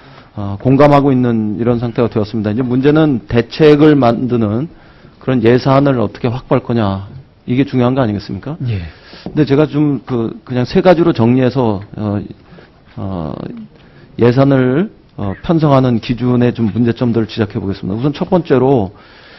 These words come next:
Speaker 1: 어, 지방자치단체의 그, 어, 비용을 분담시키는, 어, 이런 과정들이 그 실질적으로 지방자치체한테 문-,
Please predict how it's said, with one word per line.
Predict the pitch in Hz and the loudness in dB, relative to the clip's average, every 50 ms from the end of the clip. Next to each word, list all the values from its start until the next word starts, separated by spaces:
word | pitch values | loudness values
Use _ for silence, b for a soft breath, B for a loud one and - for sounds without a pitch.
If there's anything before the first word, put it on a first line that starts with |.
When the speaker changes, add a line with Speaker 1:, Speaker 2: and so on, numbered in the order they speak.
| B B B B B B B B _ _ | B B B B B B B B _ _
Speaker 1:
어, | 110 107 101 101 | -6 -6 -6 -4
지방자치단체의 | - 127 135 185 202 196 190 180 - - 175 165 165 151 151 143 - - - - - - 143 135 127 110 92 104 135 190 - - - b b b b b b _ _ | -2 2 4 4 6 6 6 4 4 2 2 4 4 4 4 2 -2 -8 -14 -18 -4 0 2 2 4 4 2 2 0 -2 -4 -8 -14 b b b b b b _ _
그, | - - 113 110 110 110 107 107 110 107 104 104 101 98 - - - - - - - b b b b b b b _ - | -12 -8 -4 -4 -2 -2 -4 -4 -4 -4 -4 -6 -6 -6 -8 -10 -12 -16 -20 -20 -20 b b b b b b b _ -18
어, | - - - - - - - 180 - - - 214 - - - | -16 -16 -16 -16 -18 -18 -18 -20 -20 -20 -20 -20 -20 -14 -2
비용을 | - 135 147 160 165 180 170 | 2 4 6 6 6 4 4
분담시키는, | - - 135 143 147 147 165 165 160 151 151 - - - 127 117 113 110 104 95 90 - - b b b b b b b b b - - | 2 4 4 6 6 8 6 6 4 0 -4 -6 -4 -2 0 0 0 0 -2 -4 -8 -10 -14 b b b b b b b b b -14 -8
어, | 64 64 - | -8 -6 -2
이런 | 110 131 135 143 143 | 2 4 4 4 2
과정들이 | - - 113 113 127 131 127 113 117 113 113 110 107 101 - - - - b b b b b b b _ | 0 -2 0 0 2 0 2 2 2 2 2 2 0 -2 -4 -8 -12 -18 b b b b b b b _
그 | - 104 104 - - | -8 -8 -8 -8 -8
실질적으로 | - - - - 196 175 160 165 147 147 | -12 -12 -2 2 2 4 4 4 2 2
지방자치체한테 | 143 - 123 135 139 135 131 123 - - - - 123 120 117 - 143 | 0 0 0 0 2 2 0 -2 -4 -8 -4 0 0 0 0 -2 -2
문-, | 117 120 120 120 | -2 -2 -2 -2